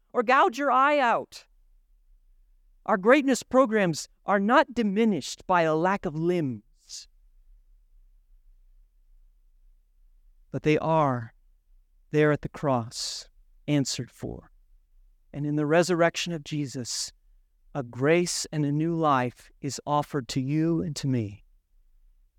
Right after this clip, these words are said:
And this greatness, then, is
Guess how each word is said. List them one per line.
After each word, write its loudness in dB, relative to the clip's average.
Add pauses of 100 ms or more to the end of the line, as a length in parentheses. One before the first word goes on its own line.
(800)
And -2
this 2
greatness, 0
then, -2
is -2